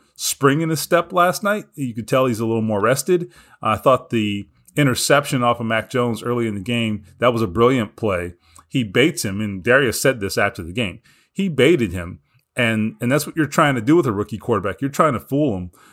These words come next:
The Colts are doing a whole lot of pre-snap movement on defense, and it doesn't always pay off, uh, but that's an instance there where it really made a big difference. And I think Mac Jones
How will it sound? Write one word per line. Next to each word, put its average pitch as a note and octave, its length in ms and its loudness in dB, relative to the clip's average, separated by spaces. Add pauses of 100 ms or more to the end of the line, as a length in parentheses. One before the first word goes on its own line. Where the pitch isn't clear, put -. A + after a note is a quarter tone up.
(160)
The A2 80 -8
Colts E3+ 300 2
are A#2+ 40 -10
doing B2 180 0
a G2 80 -2
whole D#3+ 420 2
lot C#3 280 4
of A2 240 -2 (260)
pre-snap C#3+ 640 -2
movement B2+ 420 -2
on G#2 220 -6
defense, A#2+ 580 -6 (440)
and G#2+ 480 -6 (120)
it B2+ 140 -4
doesn't D#3 260 4
always E3+ 240 2
pay C#3 200 0
off, B2+ 420 2 (720)
uh, B2+ 260 0
but A#2 180 0
that's C#3+ 260 2
an C3+ 120 -4
instance C#3+ 420 -4
there B2+ 300 4
where G#2+ 260 0
it B2 120 -2
really A#2 500 0 (200)
made A2+ 160 -2
a G2+ 60 0
big G2 220 -2
difference. A2 340 0
And G#2 80 -2
I G#2+ 60 0
think A2 260 -6
Mac A2 260 -4
Jones A2+ 520 -2